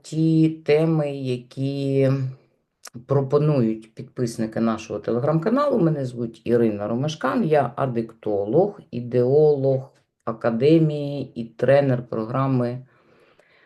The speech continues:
професійної програми звільнення від співзалежності «Розірви ланцюг». І сьогодні ми розглянемо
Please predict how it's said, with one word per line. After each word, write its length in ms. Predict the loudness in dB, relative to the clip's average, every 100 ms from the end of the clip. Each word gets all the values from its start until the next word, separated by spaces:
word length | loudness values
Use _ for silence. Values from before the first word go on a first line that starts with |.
| _
професійної 500 | -6 -2 2 2 2
програми 500 | 0 0 2 2 2
звільнення 440 | 0 -2 0 0 -2
від 120 | -6
співзалежності 800 | -8 -2 2 2 0 -8 -2 0
«Розірви 640 | 0 -2 -4 -2 0 0
ланцюг». 760 | 0 -6 -8 -12 -8 -8 -8 -20 _ _
І 140 | -2 0
сьогодні 580 | 0 2 2 2 2
ми 360 | 2 4 2 0 -10 _ _
розглянемо 1080 | -2 0 0 0 0 -2 -2 -2 -2 -4 -8